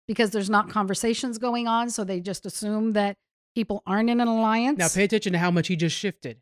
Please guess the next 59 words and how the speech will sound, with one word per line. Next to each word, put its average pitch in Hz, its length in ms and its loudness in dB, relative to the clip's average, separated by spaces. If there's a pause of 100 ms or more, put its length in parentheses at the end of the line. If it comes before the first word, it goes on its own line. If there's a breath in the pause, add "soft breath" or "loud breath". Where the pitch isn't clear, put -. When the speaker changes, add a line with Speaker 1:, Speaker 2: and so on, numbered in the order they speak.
(160)
Speaker 1:
Yeah. 226 200 2
Speaker 2:
Because 175 260 2
he 190 200 2
just 208 260 -2
said, 202 180 2
"Oh, 220 80 -4
yeah, 220 180 2
we're 180 140 -2
good, 185 200 2
everybody's 170 380 2
united," 165 420 2
and 156 100 0
now 170 160 2
he's 165 100 0
saying 156 160 0
there's 156 160 -2
alliances 156 400 -2
that 147 100 -4
no, 143 120 -4
people 156 260 -2
don't 147 120 -2
know 185 140 4
about. 143 240 0
Speaker 1:
Yeah. 196 400 2
Speaker 2:
He 226 120 4
just 254 180 -2
shifted 214 320 2
in 202 160 -4
the 185 60 2
matter 180 320 2
of 160 100 -2
a 147 80 -8
minute 175 420 2
of 180 140 0
conversation. 170 600 0
<laughs> 170 100 0
Speaker 1:
Right. 220 340 4
Speaker 2:
So 214 140 0
he's 196 180 2
definitely 180 360 2
worried 160 200 2
right 147 140 -2
now. 147 80 0
Speaker 1:
Yeah. 226 260 2 (240)
Yeah, 226 240 0
that, 240 300 0
Speaker 2:
Yeah. 220 40 -14
Speaker 1:
that's 240 320 0
funny. 262 200 0
You 240 160 4
could 269 160 -2
tell 262 260 2
he 233 160 0
was, 240 220 2
like, 196 240 0
looking 240 280 0
around 226 360 2 (220)
Speaker 2:
Yeah. 208 60 2
Speaker 1:
and 180 120 0